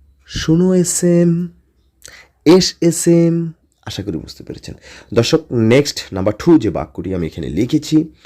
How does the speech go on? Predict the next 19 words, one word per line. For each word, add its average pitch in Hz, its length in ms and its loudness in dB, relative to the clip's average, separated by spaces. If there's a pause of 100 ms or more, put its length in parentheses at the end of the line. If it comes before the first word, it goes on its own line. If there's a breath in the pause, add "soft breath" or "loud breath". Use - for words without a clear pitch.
(300 soft breath)
"আমি 143 280 2
তোমার 135 320 0
সাথে 143 360 -6
কাজ 98 320 -6
করতে 92 400 -6
চাই।" 73 280 -2
দেখেন, 113 380 0
বুঝেন, 127 420 2 (100)
একটু - 220 -8
কল্পনা 120 320 0
করেন 147 240 -4
আর 147 100 -6
মন 110 180 2
দিয়ে 104 120 2
শুনেন 92 320 -2 (640 soft breath)
কীভাবে 127 220 2
বাক্য 107 280 -4
তৈরি 87 200 -6
করবেন। 73 280 -10